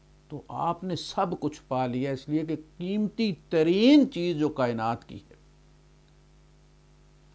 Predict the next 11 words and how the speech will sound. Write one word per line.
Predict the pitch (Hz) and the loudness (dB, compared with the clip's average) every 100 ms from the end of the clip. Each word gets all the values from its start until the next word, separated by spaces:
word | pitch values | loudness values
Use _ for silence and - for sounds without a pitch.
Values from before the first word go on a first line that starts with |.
| - | -2
अगर | 156 202 | 6 8
ये | 220 226 | 10 8
सारी | 226 175 175 214 285 | 8 6 8 10 10
गैलेक्सीज | 233 247 220 202 - 208 190 | 12 10 8 2 -2 0 0
और | 185 | 0
इनके | 185 160 170 | -4 -6 -2
अंदर | 170 220 - - - _ - _ - - - _ - _ - | 0 0 -2 -10 -20 _ -20 _ -20 -20 -20 _ -20 _ -12
खरबों, | - 247 226 262 | 0 2 4 2
खरबों, | 214 - 233 220 254 - - - | 0 -2 0 2 0 -2 -14 -4
खरबों | 226 262 277 | 2 6 6
जो | 220 190 | 4 0